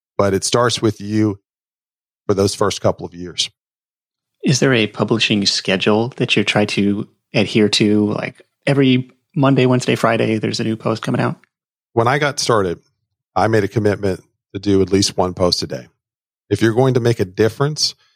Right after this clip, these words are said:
Speaker 1: because it's a, it's a residual effect. It takes, from the moment you publish a blog post or a piece of content, even if you're going after a low competition keyword, it's gonna take anywhere from two to six months for that post to reach its peak ranking.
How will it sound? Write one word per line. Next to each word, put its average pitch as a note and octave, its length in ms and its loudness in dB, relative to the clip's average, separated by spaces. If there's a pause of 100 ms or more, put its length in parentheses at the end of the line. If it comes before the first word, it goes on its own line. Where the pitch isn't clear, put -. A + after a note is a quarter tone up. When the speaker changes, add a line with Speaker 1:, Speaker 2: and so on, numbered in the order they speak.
(240)
Speaker 1:
because A2+ 220 0
it's B2 200 0
a, A#2 60 -2 (120)
it's A2+ 140 -2
a A#2+ 100 2
residual A2 640 0
effect. E2 420 -4
It F#2 120 -10
takes, C#3 420 -2 (280)
from A#2+ 100 0
the A2+ 60 0
moment C3 340 0
you A2 80 -6
publish A#2 460 0
a F#2 60 -4
blog G2+ 400 0
post A#2 320 0
or F#2+ 60 -4
a E2 40 -8
piece - 260 -8
of G2 120 -14
content, G#2+ 520 -2 (800)
even A#2 180 2
if A#2 80 -2
you're A#2+ 80 2
going A2+ 220 2
after G#2+ 200 0
a G#2 60 2
low G#2 180 2
competition G2+ 600 -4
keyword, G#2+ 600 -2 (380)
it's - 140 -8
gonna C3+ 160 2
take A2+ 240 0
anywhere G2+ 320 4
from F2+ 220 -8
two A2+ 280 0
to G2+ 80 -2
six - 340 -2
months G2 520 -2 (340)
for G#2 120 2
that G2 260 0
post G2+ 260 0
to G2+ 60 -4
reach F#2+ 260 -4
its - 120 -6
peak - 340 -18 (100)
ranking. F#2+ 380 -4